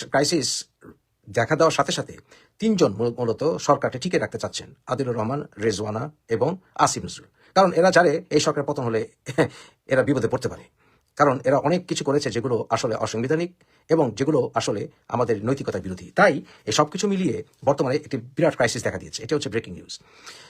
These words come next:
কিন্তু এখানে খুব একটা অবাক আমি হইনি। আমি আপনাদেরকে বলেছিলাম যে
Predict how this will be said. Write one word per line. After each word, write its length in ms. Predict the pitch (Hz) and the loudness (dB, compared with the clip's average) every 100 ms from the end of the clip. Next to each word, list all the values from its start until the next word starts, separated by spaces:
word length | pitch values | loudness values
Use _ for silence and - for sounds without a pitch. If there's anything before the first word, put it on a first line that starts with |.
| _ | _
কিন্তু 180 | 226 220 | 4 6
এখানে 200 | 208 226 | 6 6
খুব 220 | - 226 | 4 4
একটা 120 | 233 | 6
অবাক 220 | 214 185 180 | 6 4 2
আমি 120 | 165 | 0
হইনি। 280 | 123 95 - _ | -2 -6 -12 _
আমি 160 | - 147 | -2 2
আপনাদেরকে 380 | 175 175 156 156 | 2 0 -4 -4
বলেছিলাম 640 | 104 117 131 107 87 - - _ _ _ _ | 0 -2 -2 -6 -8 -14 -20 _ _ _ _
যে 300 | 156 135 165 | 2 4 0